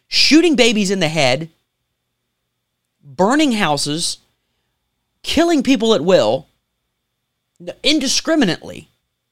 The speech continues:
That's the same, Congresswoman? Meanwhile, she continues, "Each day that passes without a ceasefire brings more death and destruction upon innocent civilians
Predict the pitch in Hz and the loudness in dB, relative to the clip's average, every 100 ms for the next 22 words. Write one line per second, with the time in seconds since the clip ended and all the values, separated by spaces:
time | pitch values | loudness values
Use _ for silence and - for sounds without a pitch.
0 | _ 175 196 - 170 - - 127 185 339 | _ -6 -4 -4 -2 -2 0 0 -2 -6
1 | - _ _ _ _ 254 277 302 311 320 | -14 _ _ _ _ -2 0 -2 -2 -4
2 | 330 _ _ _ _ _ _ _ _ _ | -6 _ _ _ _ _ _ _ _ _
3 | _ _ _ _ _ _ _ _ 165 277 | _ _ _ _ _ _ _ _ 0 2
4 | 262 180 131 123 131 135 139 131 127 123 | 4 4 2 2 0 -2 -4 -4 -4 -4
5 | 127 - 247 233 170 185 185 156 - 160 | -4 -2 0 0 2 2 2 0 0 0
6 | 175 151 143 139 131 - 240 - 190 180 | 0 -6 0 0 0 -2 -2 -2 0 2
7 | 175 135 135 131 170 277 190 175 170 135 | 2 0 -6 -4 0 0 2 0 0 -4
8 | 131 160 143 139 127 127 156 190 185 131 | -2 0 0 -2 -6 -4 -4 -2 -4 -6
9 | - 160 139 131 127 | -8 -6 -2 -2 -4